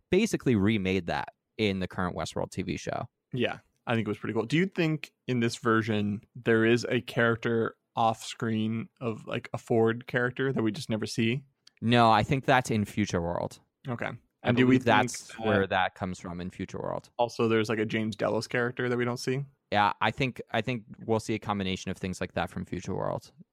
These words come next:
Speaker 1: in
Speaker 2: Okay.
Speaker 1: the next movie. That's where, and so it's like this, it's, it's sort of like they take the world, the concept of the universe from the Westworld show, but I think thematically,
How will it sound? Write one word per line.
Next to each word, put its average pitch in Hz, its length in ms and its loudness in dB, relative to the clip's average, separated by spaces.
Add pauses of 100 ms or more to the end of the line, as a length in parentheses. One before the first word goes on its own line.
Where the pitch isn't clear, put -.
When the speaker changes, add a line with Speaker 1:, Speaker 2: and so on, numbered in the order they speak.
(160)
Speaker 1:
in 98 120 -6
Speaker 2:
Okay. - 20 -4
Speaker 1:
the 90 60 -4
next 92 240 -6
movie. 87 340 -8 (160)
That's 101 260 -2
where, 90 500 -2 (180)
and 110 180 -2
so 135 240 4
it's 120 140 0
like 107 260 0
this, 139 340 2 (300)
it's, - 280 -4
it's - 160 -4
sort 190 180 2
of 202 40 4
like 185 160 2
they 143 100 2
take 160 200 -4
the 120 120 2
world, 117 840 4
the 107 180 -4
concept - 460 -2
of 104 60 -2
the 98 80 2
universe 95 460 0
from 98 340 0
the 92 80 -2
Westworld 92 420 -2
show, 87 580 0
but 90 240 -2
I 98 120 -2
think 101 280 -6
thematically, 92 840 -2